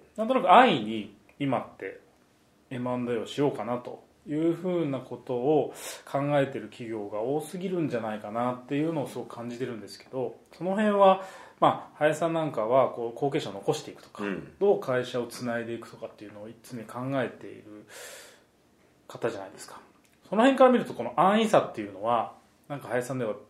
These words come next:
Speaker 1: どう捉えてるとかってやっぱあるんですか？
Speaker 2: えっと、まず、経営をするにあたってね、自分がいつのタイミングで退任していくのかっていうことを見てない経営者が多すぎる。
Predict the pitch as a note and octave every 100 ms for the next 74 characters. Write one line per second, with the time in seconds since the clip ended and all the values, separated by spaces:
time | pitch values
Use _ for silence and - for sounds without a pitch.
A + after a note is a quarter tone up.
0 | _ C#3 A#2+ - G#2 G2 G#2 - - -
1 | - A#2+ A#2+ A#2 - - - - _ _
2 | _ _ B2+ B2+ F#3+ G3 C3+ A2 G#2+ G3
3 | G#3 G#3+ G#3+ - G3+ A#2+ F#2 - F#2 -
4 | - - - C#3 F#3+ A3 A3+ A3+ F3 -
5 | - - - - _ _ _ _ _ _
6 | _ D4 D4 A3+ C3+ G#2 A2 A#2+ A#2 A2+
7 | A2+ A2 A#2+ C#3+ A2+ A#2+ B2 B2 - B2
8 | A#2 G2 F2+ - G2 G2 G#2 G#2+ F#2 D3+
9 | G3 C3 B2+ F#2+ - A#2+ A#2+ - F2+ A#2
10 | B2 B2 A2+